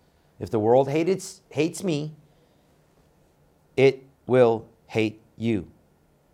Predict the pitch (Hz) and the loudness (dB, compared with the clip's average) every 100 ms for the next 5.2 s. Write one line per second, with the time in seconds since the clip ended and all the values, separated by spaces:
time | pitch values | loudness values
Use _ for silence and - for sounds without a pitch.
0 | _ _ 120 101 - _ _ _ - 127 | _ _ 0 0 -4 _ _ _ -6 -4
1 | 117 113 117 139 120 123 - 120 113 101 | -4 -6 -4 -4 -4 -6 -2 -2 -2 -6
2 | 107 117 107 95 90 90 107 - 131 170 | -2 -2 -2 -6 -10 -10 -10 -4 -2 -2
3 | 185 - _ _ _ _ _ _ - 110 | -6 -16 _ _ _ _ _ _ -6 -4
4 | 113 110 113 107 - _ _ _ - 104 | -2 -4 -4 -6 -10 _ _ _ 0 2
5 | 87 - | 2 -6